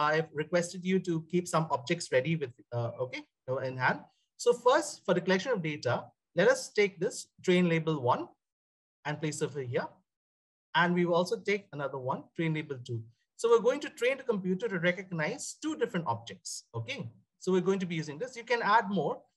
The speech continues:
I mean, you can try this at home later. You can try with different labels as well,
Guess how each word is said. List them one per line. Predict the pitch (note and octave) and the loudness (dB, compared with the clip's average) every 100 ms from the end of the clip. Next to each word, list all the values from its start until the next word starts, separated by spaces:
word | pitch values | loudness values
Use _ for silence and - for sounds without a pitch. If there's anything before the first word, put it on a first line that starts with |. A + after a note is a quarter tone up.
| _ E3+ | _ 0
I | |
mean, | G3+ G3+ | 2 2
you | F3+ | 0
can | G#3+ | 0
try | F#3+ F#3+ | 2 2
this | G#3 A3+ | 2 -2
at | E3+ | -2
home | F#3+ F3 | 0 0
later. | D#3 D#3 D3+ F#3+ | 0 -2 -4 -2
You | D#3 | -6
can | D3+ | -2
try | D#3 | 0
with | D3+ C3+ | 0 -2
different | C3+ D3 C#3 | -10 -14 -8
labels | B2+ A#2+ C3 | -6 -4 -6
as | A#2 A2 | -6 -8
well, | A2 E3 | -10 -12